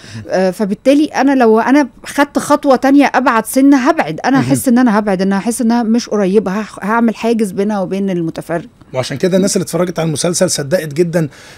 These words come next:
Speaker 1: الموضوع ده، وان هم سلطوا الضوء على النقطه دي بالذات، لان احنا بنشوف مسلسلات تانية كتير في مناطق الشعبيه طبعًا للستات المصريه الاصيله الجدعه، ولكن بنشوف بقى طبعًا حاجات ما بتبقاش قريبه للواقع، فدي هي الحاجه المميزه كمان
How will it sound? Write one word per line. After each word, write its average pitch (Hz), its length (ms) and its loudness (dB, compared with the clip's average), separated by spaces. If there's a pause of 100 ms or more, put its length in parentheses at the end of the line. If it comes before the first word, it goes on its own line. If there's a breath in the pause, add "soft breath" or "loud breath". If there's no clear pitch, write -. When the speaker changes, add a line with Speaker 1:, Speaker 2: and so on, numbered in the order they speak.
Speaker 1:
الموضوع 151 340 0
ده، 196 160 -2
وان 196 300 0
هم 214 400 0
سلطوا 175 360 -4
الضوء 160 200 0
على 156 180 0
النقطه 156 320 -4
دي 160 100 -4
بالذات، 147 380 -4
لان 127 120 -12
احنا 139 180 -10
بنشوف 135 260 -6
مسلسلات 143 480 -8
تانية 160 180 -4
كتير 165 260 -6
في 139 220 -8 (300 loud breath)
مناطق 151 200 -4
الشعبيه 131 440 -4
طبعًا 139 280 -6
للستات 135 440 -8
المصريه 147 360 -6
الاصيله 147 460 -4 (280 loud breath)
الجدعه، 165 380 -2
ولكن 170 320 -4
بنشوف 147 280 -6
بقى 156 180 -6
طبعًا 170 240 -8
حاجات 160 280 -6
ما 160 60 -2
بتبقاش 147 340 -10
قريبه 147 320 -4
للواقع، 117 500 -6
فدي 123 520 -8
هي 127 140 -4
الحاجه 117 520 -8
المميزه 131 460 -4
كمان 131 280 -4